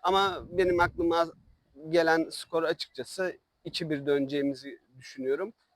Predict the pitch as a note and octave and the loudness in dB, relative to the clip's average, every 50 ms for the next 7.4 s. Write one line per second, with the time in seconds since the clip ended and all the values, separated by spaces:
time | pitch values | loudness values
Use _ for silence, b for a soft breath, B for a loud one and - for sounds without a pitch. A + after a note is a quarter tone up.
0 | _ _ - E3+ - - F3+ F3+ F#3+ F3 F3 F#3+ F#3+ F#3+ F3 F#3 F#3+ F#3+ F3+ - | _ _ -12 -8 -4 -2 2 2 2 4 4 4 4 6 4 4 2 2 -2 0
1 | - F3 E3 _ _ - E3+ D#3+ E3 E3+ D#3+ D3+ - - D#3 D#3 D#3+ E3+ E3 - | 0 0 0 _ _ -6 -4 0 0 0 2 2 2 4 4 4 4 4 4 2
2 | F3 E3+ E3+ D#3+ D#3+ D#3 D#3 E3 E3 D#3+ E3+ D#3 - - - - - G#3 F#3 D#3+ | 0 0 0 -6 -12 -12 -6 -6 -4 -4 -4 -6 -6 -10 -14 -6 -2 -2 0 2
3 | D3+ D#3+ G3+ B3 _ _ _ _ _ _ _ _ _ _ _ - - B2 B2 C3 | 2 2 2 2 _ _ _ _ _ _ _ _ _ _ _ -14 -10 -8 -6 -4
4 | B2+ A#2+ B2+ B2+ B2 A2 G2+ - B2 C#3+ D3+ D#3 D3+ - - - D#3 - D3+ D3 | -2 -2 -2 -2 -2 -4 -4 -6 -2 -2 -2 -2 -2 -6 -4 -2 -2 2 4 4
5 | D#3+ E3+ C#3 _ _ _ _ _ _ _ _ _ _ _ _ _ _ _ _ - | 2 2 0 _ _ _ _ _ _ _ _ _ _ _ _ _ _ _ _ -6
6 | C3+ D#3 D3+ D#3+ D#3+ D#3 D3 D3+ D3+ D3 D3 D3+ D3+ D3 D3 C#3+ D3 D3+ C#3+ C3+ | 0 4 6 6 6 4 2 2 2 2 4 2 2 2 0 -2 -4 -8 -8 -8
7 | B2 A#2 - F#3+ - - - | -8 -10 -10 -16 -18 -20 -20